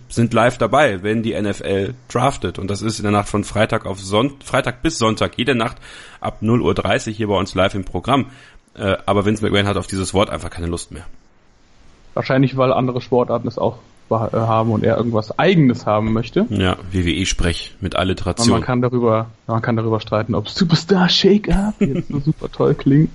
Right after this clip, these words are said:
Speaker 2: Ja.
Speaker 1: Ich bin mir da auch
Speaker 2: Ja.
Speaker 1: unschlüssig. Ich bin mir da auch unschlüssig. Ähm,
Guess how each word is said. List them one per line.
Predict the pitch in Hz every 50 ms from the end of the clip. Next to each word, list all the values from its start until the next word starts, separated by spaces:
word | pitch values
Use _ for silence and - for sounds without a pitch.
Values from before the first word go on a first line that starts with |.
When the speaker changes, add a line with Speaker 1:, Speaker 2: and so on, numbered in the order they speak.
| -
Speaker 2:
Ja. | 131 123 - - - - - - - - - - - - - - -
Speaker 1:
Ich | 139 123
bin | 151 147
mir | 143 131
da | 120
auch | 85 113 113 -
Speaker 2:
Ja. | 127 127 123 123
Speaker 1:
unschlüssig. | 123 113 110 92 76 - - - 113
Ich | - -
bin | 110 110
mir | 113
da | 107 98
auch | 87 - -
unschlüssig. | - 107 - - 98 90 - - 120 123 123 - -
Ähm, | - 92 101 101 101 98 -